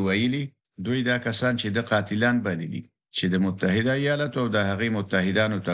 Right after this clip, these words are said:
ګواښ وو او په سمڅو کې پټ شوي وو، وموندل. هغه زیاته کړه چې په دغو بریدونو کې دغه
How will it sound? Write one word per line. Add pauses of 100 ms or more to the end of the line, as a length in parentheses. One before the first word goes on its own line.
ګواښ
وو (400)
او
په
سمڅو
کې
پټ (120)
شوي
وو، (200)
وموندل. (440)
هغه
زیاته
کړه
چې
په
دغو
بریدونو
کې
دغه